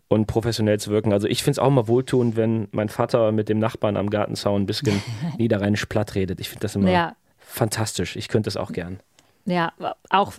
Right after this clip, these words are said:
Speaker 2: viele Eltern sprechen, muss man ehrlicherweise sagen, mit ihren Kindern auch kaum noch Dialekt, weil sie
Speaker 1: Nee.
Speaker 2: befürchten, dass die Kinder sonst Nachteile in der Schule haben könnten. Es gibt aber auch zum Glück noch Initiativen oder auch viele lokale Vereine, die dagegen ankämpfen.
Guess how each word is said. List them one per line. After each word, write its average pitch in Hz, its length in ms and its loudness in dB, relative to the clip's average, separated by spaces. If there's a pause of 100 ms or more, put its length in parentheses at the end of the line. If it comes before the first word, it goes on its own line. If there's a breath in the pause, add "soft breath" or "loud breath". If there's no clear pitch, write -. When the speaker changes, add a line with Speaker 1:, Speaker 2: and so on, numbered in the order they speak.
(120)
Speaker 2:
viele 220 320 0
Eltern 254 420 2
sprechen, 175 340 -2
muss 190 120 -2
man 180 120 0
ehrlicherweise 180 600 0
sagen, 180 240 2
mit 208 140 -2
ihren 185 160 0
Kindern 226 320 -2
auch - 240 -4
kaum 254 320 2
noch 285 140 -2
Dialekt, 214 440 0
weil 196 160 2
sie 190 260 0
Speaker 1:
Nee. 101 340 -2
Speaker 2:
befürchten, 214 640 0
dass 202 180 0
die 185 80 0
Kinder 214 320 0
sonst 185 240 -4
Nachteile 185 420 0
in 185 100 -2
der 175 140 2
Schule 269 400 0
haben 254 200 2
könnten. 254 440 -2 (560 loud breath)
Es - 240 -2
gibt - 300 0
aber 165 340 4
auch 202 240 2
zum 170 180 -4
Glück 185 280 2
noch 185 100 0
Initiativen 208 720 0
oder 165 160 0
auch - 100 -6
viele 190 180 0
lokale 175 480 2
Vereine, 165 440 0
die 160 100 -2
dagegen 151 320 0
ankämpfen. 147 640 -4